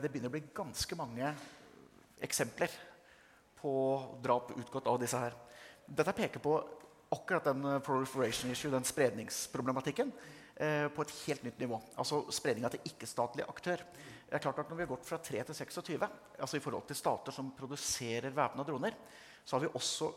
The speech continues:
økt antallet som eksporterer droner. Eh, afrikanske land kjøper nå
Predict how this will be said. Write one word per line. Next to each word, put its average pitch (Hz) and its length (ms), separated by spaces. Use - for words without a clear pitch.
økt 139 260
antallet 123 520
som 127 420
eksporterer - 480
droner. 117 280
Eh, 135 280
afrikanske 151 480
land 156 220
kjøper 135 280
nå 120 160